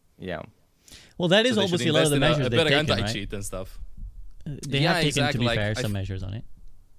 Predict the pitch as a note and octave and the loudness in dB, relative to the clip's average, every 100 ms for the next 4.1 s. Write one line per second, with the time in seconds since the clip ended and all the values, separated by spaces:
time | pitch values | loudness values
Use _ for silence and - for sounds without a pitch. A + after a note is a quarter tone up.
0 | - - - _ _ _ - B2+ B2 A3+ | -20 -20 -20 _ _ _ -18 -8 -4 -2
1 | G3+ E3 D#3+ G#3 G#3+ D#3 C#3 C#3+ C#3+ C#3+ | -2 -2 0 0 -4 -6 -2 -2 -2 -4
2 | C#3+ C3 C#3 B2+ C3 B2 A#2+ _ - G#2+ | -4 -4 -6 -6 -6 -6 -8 _ -14 -10
3 | A2+ B2 B2 B2 G#2+ G#2+ G#2+ G2+ - - | -4 -2 -2 -2 0 -2 -4 -4 -4 -6